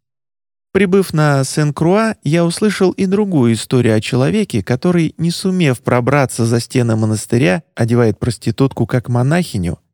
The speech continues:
и понемногу стягивает с нее этот наряд. Мы оба от души посмеялись, и она выполнила мою просьбу. Я увидел, что она прикрывала чем-то вроде недоустка шрам, и поцеловал его.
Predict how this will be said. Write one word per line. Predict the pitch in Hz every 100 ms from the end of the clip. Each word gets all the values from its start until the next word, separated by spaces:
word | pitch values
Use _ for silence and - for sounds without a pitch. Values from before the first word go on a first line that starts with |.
| _ -
и | 185
понемногу | - 143 131 135 180 214 175 139 123
стягивает | - - - 190 175 165 151 135
с | -
нее | 120 107 110 -
этот | 113 101 95
наряд. | 101 95 85 67 - - _ _ _ _ _ _
Мы | 226
оба | 226 196 156
от | 139
души | 147 - 143
посмеялись, | 127 - 151 214 208 175 - - _ -
и | 160
она | 170 214 220
выполнила | 180 180 156 147 139 135
мою | 123 117 117 127
просьбу. | - 92 90 - - - _ _ _ _ _ _ _ -
Я | 170 165
увидел, | 165 180 175 135
что | 131 - 143
она | 151 143
прикрывала | 135 135 143 139 156 151 131
чем-то | - 151 139 131 123
вроде | 127 139 120 131 120 _ _ _ _ -
недоустка | 151 143 147 - 196 190 - - 117 - - _
шрам, | - - 165 123 92 - _ _ _ _ _
и | 208
поцеловал | - - - 98 101 92 90
его. | 87 73 -